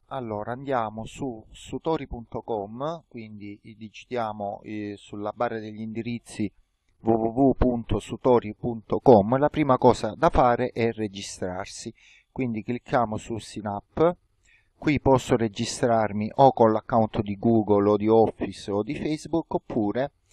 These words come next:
s-, cliccare su questo pulsante e inserire nome, il cognome, l'indirizzo email,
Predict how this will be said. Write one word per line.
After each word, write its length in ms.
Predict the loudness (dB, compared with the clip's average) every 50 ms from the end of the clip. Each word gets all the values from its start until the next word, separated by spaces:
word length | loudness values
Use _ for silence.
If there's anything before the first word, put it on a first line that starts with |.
| _ _ _ _ _ _ _ _ _ _ _
s-, 140 | -20 -20 -16
cliccare 520 | _ -8 -8 -6 -2 2 4 4 4 2 -2
su 160 | -8 -6 -4
questo 320 | -2 -2 -2 -2 -4 -2
pulsante 880 | 0 -2 -2 -4 -4 -2 0 0 0 0 -2 -6 -6 -4 -2 -2 -2 -2
e 100 | -4 -4
inserire 800 | -4 -6 -8 -8 -6 -4 -4 -4 -4 -6 -8 -8 -10 -12 -14 _ _ _ _ _ _ _ _ _ -2
nome, 680 | 0 2 4 4 4 4 2 0 -2 -2 -4 -8 _ _
il 180 | -12 -12 -12 -8
cognome, 680 | -4 -4 -2 -2 0 0 2 2 2 0 0 -2 -4
l'indirizzo 540 | -4 -4 -6 -6 -6 -8 -10 -10 -8 -4 -2
email, 680 | -2 -2 -2 -4 -4 -4 -4 -4 0 0 0 0 -2